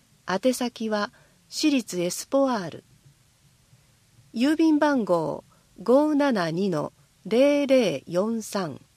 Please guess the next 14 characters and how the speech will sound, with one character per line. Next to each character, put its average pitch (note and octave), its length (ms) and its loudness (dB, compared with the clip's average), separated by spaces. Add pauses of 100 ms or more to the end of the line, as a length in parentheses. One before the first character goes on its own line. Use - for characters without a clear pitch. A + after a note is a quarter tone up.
(1000)
錦 A3+ 520 -4
町 G3+ 520 -2
二 A#3 160 0
十 C4 260 -2
一 G3 300 -6
番 E3+ 320 -6
三 A#3 400 -2
号。 C#3+ 280 -8 (1040)
電 G3+ 300 -2
話 F#3+ 200 -2 (600)
八 B3 400 -2
二 C#4 220 2
八 G3+ 360 -6
の F3 240 -4